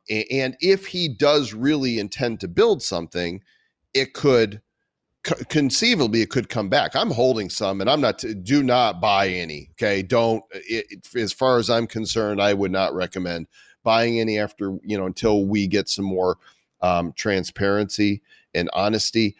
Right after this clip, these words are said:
However, I will tell you this that he told me. I said,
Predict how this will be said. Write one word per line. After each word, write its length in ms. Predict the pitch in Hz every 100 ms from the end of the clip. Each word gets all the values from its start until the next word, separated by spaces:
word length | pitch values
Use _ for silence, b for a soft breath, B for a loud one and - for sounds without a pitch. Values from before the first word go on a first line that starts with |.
| b
However, 600 | - 120 127 131 104 92
I 100 | 90
will 260 | 101 107 123
tell 300 | 127 123 113
you 260 | 110 101 85
this 320 | 107 87 -
that 160 | 87
he 140 | 82 87
told 300 | - 82 78
me. 140 | 85
I 140 | 82 98
said, 480 | - 110 101 90